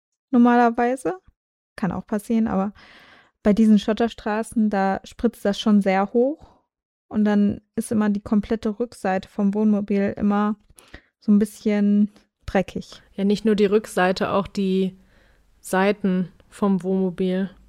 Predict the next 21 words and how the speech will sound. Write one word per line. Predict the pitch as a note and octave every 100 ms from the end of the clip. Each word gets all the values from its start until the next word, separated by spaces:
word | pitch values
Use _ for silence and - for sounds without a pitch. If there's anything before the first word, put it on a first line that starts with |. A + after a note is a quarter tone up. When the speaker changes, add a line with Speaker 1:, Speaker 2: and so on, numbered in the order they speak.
| -
Speaker 1:
Ja. | C#4 G#3+ G#3 - - - -
Speaker 2:
Und | G#3 G#3+
unser | G3 F#3 F#3+ F3 - -
Badezimmerfenster, | F3+ A3 A3 G#3 F#3+ F3+ - F#3 F#3 - F#3
das | F#3 -
war | F#3 -
immer | F#3 F#3 F3
so | E3+ G3 G3+
dreckig, | G3+ G#3 G#3 A3 G3+
man | F#3+
konnte | F3+ G3 F#3
kaum | - F#3+
<laughs> | -
rausgucken. | A#3+ A#3 - - D4 - E4+ - - _ _ _ _ _ _ _ - _ - - - - -
Wir | A#3+
hätten | -
das | G3+ A3 -
Rollo | A3+ C4 A3
gar | G3 G3+
nicht | G#3+ -
gebraucht | F#3+ F#3+ G3+ A#3+ - -